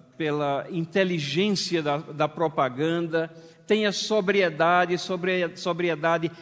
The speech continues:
cristã, porque, afinal de contas, você quer viver de modo digno do Evangelho. Você não quer ser mais um consumidor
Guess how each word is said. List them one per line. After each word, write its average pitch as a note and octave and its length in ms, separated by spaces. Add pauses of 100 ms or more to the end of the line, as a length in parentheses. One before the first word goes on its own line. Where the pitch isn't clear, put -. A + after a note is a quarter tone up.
(140)
cristã, F#3+ 540
porque, G3 220
afinal C#4+ 320
de B3+ 100
contas, C4 420
você G#3 220
quer G#3 160
viver F3 400
de G3 100
modo F3 460
digno D#3 560 (320)
do D#3+ 100
Evangelho. D3 680
Você F#3 280
não G3+ 160
quer F#3+ 180
ser E3+ 280
mais D#3 480
um D#3+ 120
consumidor D3 880